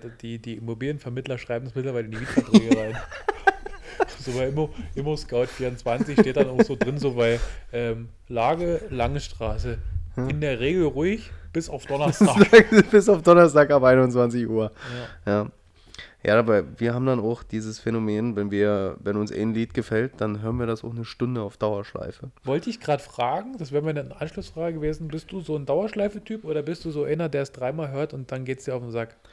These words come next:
Speaker 2: Also wir haben, wir haben tatsächlich angefangen mit, ähm, ich weiß nicht, ob's die Leute kennen, mit Dorfrocker,
Speaker 1: Ja.
Speaker 2: mit,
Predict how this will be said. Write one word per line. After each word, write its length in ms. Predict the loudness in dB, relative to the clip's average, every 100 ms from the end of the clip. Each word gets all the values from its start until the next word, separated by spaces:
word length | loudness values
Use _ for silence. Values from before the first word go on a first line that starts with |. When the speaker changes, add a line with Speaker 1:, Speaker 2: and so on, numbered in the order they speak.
| -20 -20 -16 -6
Speaker 2:
Also 180 | -2
wir 140 | 0 2
haben, 320 | 2 0 -4
wir 100 | -6
haben 120 | -6 -4
tatsächlich 600 | -4 -4 -6 -8 -12 -6
angefangen 580 | -2 -2 -2 -4 -4
mit, 260 | -2 -4 -6 -6
ähm, 320 | -2 -2 -4
ich 160 | -6
weiß 100 | -6
nicht, 220 | -4 -4 -6
ob's 160 | -8
die 60 | -2
Leute 200 | -2 -2
kennen, 260 | -4 -6 -8 -20 -20 -20 -20 _
mit 220 | -8 -6 -2
Dorfrocker, 680 | -2 -2 -4 -4 -2 -4 -8 _ _ _ _
Speaker 1:
Ja. 220 | -12 -8
Speaker 2:
mit, 360 | -4 -4 -6 -12